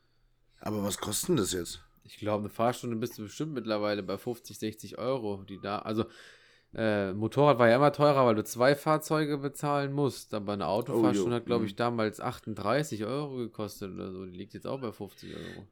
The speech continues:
Speaker 1: Krass. Ja, das ist wild.
Speaker 2: Das alleine summiert sich ja schon dann auf sechshundert, siebenhundert Euro nur Fahrkosten.
Speaker 1: Ja, aber, äh, was ist denn, was ist denn da bitte dran so teuer? Keine Ahnung, dass sich jemand neben dich setzt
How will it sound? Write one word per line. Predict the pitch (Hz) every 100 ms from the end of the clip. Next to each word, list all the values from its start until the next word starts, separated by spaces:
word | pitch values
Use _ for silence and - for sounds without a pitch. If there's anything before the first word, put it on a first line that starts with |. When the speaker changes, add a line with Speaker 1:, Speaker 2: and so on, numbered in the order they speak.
| _ _ _ _ _ -
Speaker 1:
Krass. | - 98 113 - - - _ _ - - _ _ _
Ja, | 98 85
das | 80 95
ist | 120 -
wild. | 90 87 - _ _ _ _ _ _ _ _ _ -
Speaker 2:
Das | 104
alleine | 110 110 151 139
summiert | 113 110 123 117
sich | 107
ja | 107
schon | - 120 117 113
dann | 110 110 110
auf | 104 107 104
sechshundert, | 117 -
siebenhundert | 113 110 107 110 101
Euro | 92 110 104 107 104
nur | 110 113
Fahrkosten. | - 120 127 - 104
Speaker 1:
Ja, | 113 95 98 _ 120
aber, | 123 123
äh, | 127 123
was | 117 120
ist | 139 139
denn, | 143 123 107
was | 123
ist | - 139
denn | 147 117
da | 117
bitte | 117 120 123
dran | 104 123 107
so | 104
teuer? | 107 139 147 131
Keine | 131 101
Ahnung, | 123 127
dass | 117 113
sich | 113 120
jemand | 120 117
neben | 110 135 156
dich | 104 104 -
setzt | 110 131 -